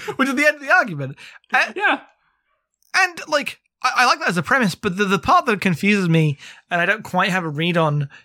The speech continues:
Speaker 2: just from this book alone, um, 'cause there's so much, like, surrounding material, uh, and, uh, I'm interested in, is I don't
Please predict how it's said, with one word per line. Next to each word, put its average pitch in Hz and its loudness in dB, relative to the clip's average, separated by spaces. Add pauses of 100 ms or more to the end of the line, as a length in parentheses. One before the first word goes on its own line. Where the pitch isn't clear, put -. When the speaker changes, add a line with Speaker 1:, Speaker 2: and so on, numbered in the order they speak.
Speaker 2:
just 180 -2
from 160 -2
this 151 -2
book 151 -2
alone, 143 2 (100)
um, 135 2
'cause 151 2
there's 147 4
so 160 2
much, 139 0
like, 139 0
surrounding 147 0
material, 135 -2 (420)
uh, 120 -4 (160)
and, 123 -2
uh, 113 -2 (640)
I'm 139 0
interested 156 0
in, 139 0
is 143 2 (920)
I 208 2
don't 311 0